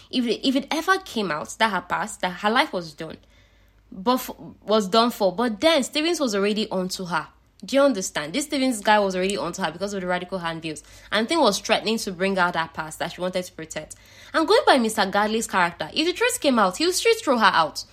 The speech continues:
You're trying to marry somebody so you won't be thrown out. And to protect your past scandal. But if this past scandal came out, which is looking like it's going to, this man will still throw you out. So why are you bothering to marry him? That's, so that's why she was like,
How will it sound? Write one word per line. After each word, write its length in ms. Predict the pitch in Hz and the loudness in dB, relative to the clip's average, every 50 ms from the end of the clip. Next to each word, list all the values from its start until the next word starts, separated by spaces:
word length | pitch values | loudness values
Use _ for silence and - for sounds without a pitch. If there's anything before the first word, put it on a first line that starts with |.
| - - _ - | -20 -20 _ 2
You're 160 | 247 285 320 | 4 4 4
trying 240 | 311 392 440 480 466 - | 6 6 4 4 4 2
to 100 | 277 214 | 0 2
marry 420 | 202 196 202 208 214 214 226 220 | 4 6 6 6 6 6 4 0
somebody 520 | 220 - 214 196 190 190 185 185 175 180 | -2 0 0 2 2 4 2 2 2 0
so 120 | 175 - 226 | -2 0 0
you 140 | 202 196 208 | 0 0 0
won't 140 | 240 254 | 0 -2
be 80 | 214 190 | -2 -2
thrown 280 | - - - 175 170 156 | -6 -6 -6 -4 -4 -4
out. 280 | 139 - - - - - _ _ _ _ _ _ _ _ _ _ _ _ - | -6 -6 -8 -12 -16 -16 _ _ _ _ _ _ _ _ _ _ _ _ 2
And 180 | - 202 208 202 | 2 4 4 2
to 80 | 226 | 0
protect 440 | 214 - 214 214 214 269 262 269 269 | -2 -2 -2 0 2 2 0 2 0
your 100 | - 190 | -2 -4
past 320 | - - 202 196 202 196 - | 0 4 4 4 4 2 -2
scandal. 300 | - 190 185 180 170 160 | 0 0 0 0 0 0
But 160 | 170 196 180 | 0 2 2
if 140 | 339 440 - | 2 2 4
this 160 | 440 - - | 2 2 4
past 260 | - 277 254 262 - | 6 6 6 4 4
scandal 360 | - 247 233 226 220 214 214 214 | 0 0 2 4 4 2 2 2
came 240 | - - 202 190 | -2 -4 -2 -2
out, 200 | 165 147 160 - - - - | -2 -2 -2 -4 -8 -8 -4
which 180 | 220 254 254 277 | -4 -2 -2 -2
is 100 | 247 196 | -4 -4
looking 220 | 208 214 - 220 | -4 -2 0 2
like 180 | 202 175 170 190 | 2 2 2 0
it's 140 | 196 180 170 | -4 -6 -4
going 240 | 175 208 208 214 214 | -2 0 0 0 -2
to, 140 | - 170 147 | -4 -6 -2
this 200 | - 370 554 571 | 0 2 4 6
man 160 | 480 403 302 | 6 6 4
will 60 | 214 | 4
still 180 | 220 - 233 220 | 0 -2 -4 -4
throw 160 | - - 196 | -4 -2 -2
you 160 | 180 180 160 | -2 -2 -2
out. 220 | 143 120 - - - - - | -4 -4 -6 -10 -16 -16 -8
So 160 | - 311 330 | -4 2 6
why 180 | 392 523 539 440 | 6 8 8 6
are 80 | 381 | 4
you 80 | 285 214 | 4 2
bothering 340 | 185 208 196 202 202 196 196 | 2 2 2 2 0 -2 -2
to 100 | 196 165 | -4 -4
marry 280 | 160 160 160 165 170 | -2 0 0 0 -2
him? 140 | 170 - - - _ - _ _ _ _ _ _ _ - | -6 -10 -16 -20 _ -20 _ _ _ _ _ _ _ -12
That's, 160 | - 240 - | -12 -8 -6
so 280 | 294 294 - - 359 349 | -4 -4 -4 -2 2 4
that's 240 | 349 370 415 415 | 6 6 6 6
why 120 | 349 320 302 | 4 2 2
she 100 | - 254 | 2 0
was 140 | 220 196 196 | -2 -2 -2
like, 280 | 180 165 160 - - | -2 -2 -4 -6 -10